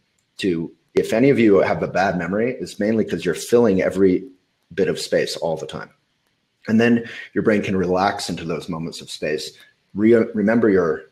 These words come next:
alive. The other day I was biking to a cafe to work, and, you know, I'm, like, kind of a Portlandia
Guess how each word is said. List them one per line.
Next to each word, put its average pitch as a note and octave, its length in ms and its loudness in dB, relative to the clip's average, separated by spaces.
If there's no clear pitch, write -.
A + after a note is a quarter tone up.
alive. E2 420 -4
The C3 160 4
other C#3 160 4
day C3+ 140 6
I A2+ 60 6
was F#2 140 2
biking G#2+ 380 0
to G#2+ 120 0
a F#2+ 40 0
cafe G2 440 -2
to G2+ 80 -2
work, F#2 340 -4
and, A2+ 240 0
you D3+ 80 -4
know, F#2 240 0
I'm, G#2+ 220 2
like, F2 340 -6
kind A2 180 -2
of F2 80 -4
a E2 80 -2
Portlandia G2 840 -2